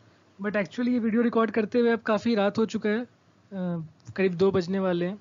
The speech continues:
इतनी रात तक मैं generally कभी जगता नहीं हूँ, मैं बहुत जल्दी सो जाता हूँ, तो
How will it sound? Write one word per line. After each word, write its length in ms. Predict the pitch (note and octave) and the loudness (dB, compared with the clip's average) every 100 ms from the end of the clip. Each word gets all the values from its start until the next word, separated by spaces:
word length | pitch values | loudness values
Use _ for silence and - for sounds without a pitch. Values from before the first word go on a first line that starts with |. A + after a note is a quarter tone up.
| - - | -12 -10
इतनी 240 | F3+ A#3 | -6 0
रात 240 | G#3 G#3 A3+ | 0 0 -2
तक 100 | F#3+ | -2
मैं 140 | G#3+ | -2
generally 380 | G#3+ G3+ G3+ G#3 | 0 0 2 2
कभी 100 | A3 | 0
जगता 320 | G3 E3 G#3 | 0 -2 0
नहीं 140 | G3+ F3+ | 0 0
हूँ, 140 | G3 - _ F#3 | -4 -8 _ -2
मैं 100 | F#3 | 0
बहुत 120 | F#3 | 0
जल्दी 180 | F3+ F3+ | 0 -2
सो 140 | F3 | -2
जाता 200 | F3+ D#3+ | -4 -2
हूँ, 140 | F#3 G3 _ _ - - _ _ - _ _ - | -4 -6 _ _ -20 -20 _ _ -20 _ _ -8
तो 320 | F#3+ F#3 | -6 -4